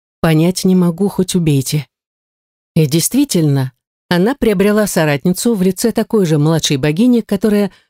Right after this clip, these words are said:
была неравнодушна к мужу Лиры, и они вместе отравляли нам с моей подругой жизнь. Мы же не жаловались, а молча сносили их обиды, так как понимали, что мы тут ненадолго. Да и с Адимисом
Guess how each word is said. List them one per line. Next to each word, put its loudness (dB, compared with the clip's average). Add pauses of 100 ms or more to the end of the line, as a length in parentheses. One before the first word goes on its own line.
была 2
неравнодушна 0
к -18
мужу 2
Лиры, 0 (440)
и 2
они 2
вместе 0 (180)
отравляли 0
нам 2
с -8
моей 0
подругой 0
жизнь. -2 (760)
Мы 2
же 2
не 2
жаловались, 0 (320)
а 2
молча 0
сносили -2
их -4
обиды, 0 (120)
так -4
как -6
понимали, 2
что -2
мы 2
тут -4
ненадолго. 0 (800)
Да 2
и 2
с -4
Адимисом 0